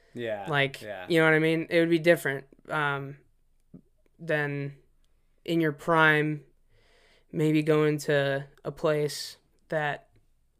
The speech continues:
Speaker 2: you know, doesn't have, like, already a ton of stars like K D did, but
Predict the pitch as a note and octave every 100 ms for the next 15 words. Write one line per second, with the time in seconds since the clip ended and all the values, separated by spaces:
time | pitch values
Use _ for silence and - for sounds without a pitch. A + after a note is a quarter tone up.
0 | _ _ _ _ C4 B3 A3+ G3+ F#3+ B3
1 | A#3 G#3 A3 G3 E3+ D#3+ - F#3+ F#3 F#3
2 | F3+ D#3+ F#3 D#3+ C#3+ F#3 E3+ D#3 C#3+ -
3 | E3 D#3 F#3+ E3 D#3 E3+ D#3+ D#3 D3+ -